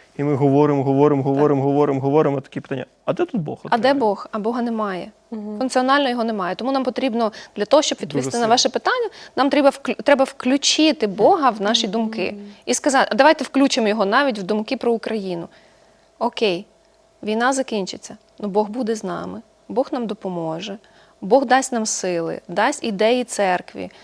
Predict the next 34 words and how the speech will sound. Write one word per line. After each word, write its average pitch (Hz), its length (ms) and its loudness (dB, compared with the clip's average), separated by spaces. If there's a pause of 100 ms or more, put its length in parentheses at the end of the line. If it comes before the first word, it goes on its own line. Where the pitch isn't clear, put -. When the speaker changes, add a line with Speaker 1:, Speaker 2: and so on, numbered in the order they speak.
(120)
Speaker 2:
для 208 140 0
відновлення, 185 680 -2
Бог 196 260 -2
може 277 260 0
відновлювати 240 680 -2
людей. 175 460 -6 (880)
І 233 60 -2
ви 240 140 4
розумієте, 269 500 2
коли 240 220 2
ви 226 60 0
включаєте 240 480 -4
Бога 233 200 0
в 226 40 -6
свої 226 160 -4
думки, 226 420 -2
ваші 302 260 0
емоції 294 380 -2
змінюються. 185 640 -10 (280)
Speaker 3:
Мгм. 226 300 -12 (120)
Це 247 160 -2
Speaker 2:
Так? 240 80 -4
Speaker 3:
правда, 208 340 6
легше 262 180 4
жити. 285 140 4
Speaker 2:
Перспектива, 285 580 4
легше 262 420 0
д-, - 180 -12
жити. 277 280 0
Ти 277 140 0
розумієш, 294 460 2 (300)
навіть 294 540 6
якщо - 260 0
так, 381 420 -2